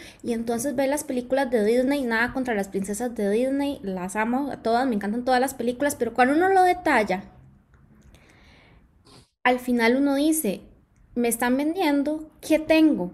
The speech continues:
que luchar muchísimo por un amor, que tengo que encontrar a ese hombre, eh, entre comillas, prohibido, porque no era lo que le,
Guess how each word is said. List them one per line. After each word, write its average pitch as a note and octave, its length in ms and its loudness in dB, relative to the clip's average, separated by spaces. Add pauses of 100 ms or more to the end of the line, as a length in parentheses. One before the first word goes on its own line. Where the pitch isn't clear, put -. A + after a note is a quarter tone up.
que C4+ 100 6
luchar D4+ 400 4
muchísimo F4+ 640 2
por B3 160 2
un B3 100 2
amor, G#3+ 300 0 (380)
que A#3+ 100 0
tengo D4 460 2
que D#4+ 100 2
encontrar C#4 680 4
a A#3+ 180 2
ese B3 220 2
hombre, D4 600 2
eh, F#3+ 300 -6
entre A3 280 -8
comillas, A#3+ 760 2
prohibido, C4 560 2
porque D4+ 240 -2
no A#3 260 2
era C#4 380 6
lo G#3 160 0
que G#3 120 -6
le, G3 120 -4